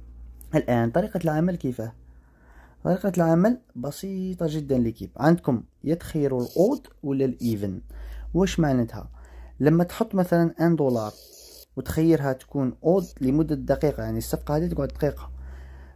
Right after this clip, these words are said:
اود معناها اذا كان هذا الرقم التالي اللي راك تشوف فيه هنايا كان فردي، يا اما واحد ولا ثلاثة ولا خمسة ولا سبعة ولا تسعة عند نهاية الدقيقة، فراك ربحت ضعف المبلغ اللي حطيته تقريبًا.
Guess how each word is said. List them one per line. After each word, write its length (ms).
اود 200
معناها 460
اذا 220
كان 180
هذا 200
الرقم 260
التالي 300
اللي 100
راك 180
تشوف 180
فيه 100
هنايا 360
كان 180
فردي، 540
يا 160
اما 180
واحد 420
ولا 180
ثلاثة 360
ولا 200
خمسة 360
ولا 160
سبعة 360
ولا 160
تسعة 300
عند 220
نهاية 480
الدقيقة، 560
فراك 320
ربحت 360
ضعف 260
المبلغ 360
اللي 160
حطيته 420
تقريبًا. 360